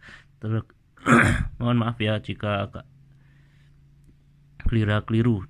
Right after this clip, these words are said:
dalam saya berbicara. Semoga bisa dipahami lah. Ini bawaan dan yang ini dari Gcam. Oke, untuk fiturnya apa saja? Di sini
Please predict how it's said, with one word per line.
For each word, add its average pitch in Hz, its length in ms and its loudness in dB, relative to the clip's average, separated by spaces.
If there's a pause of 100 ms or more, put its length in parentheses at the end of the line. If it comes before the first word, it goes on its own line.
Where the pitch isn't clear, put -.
(160)
dalam 101 560 -4
saya 98 480 -4
berbicara. - 1800 -6 (880)
Semoga 117 400 -2
bisa 113 320 -2
dipahami 113 560 -2
lah. - 160 -8 (400)
Ini 117 400 0 (540)
bawaan 113 640 -4
dan 101 160 -6
yang 101 240 -6
ini 110 400 -4
dari 101 260 -6
Gcam. 92 460 -8 (1120)
Oke, 107 320 -6 (400)
untuk 120 400 -2
fiturnya 127 760 -2
apa 131 160 -2
saja? 123 640 -4 (720)
Di - 140 -10
sini 147 640 -2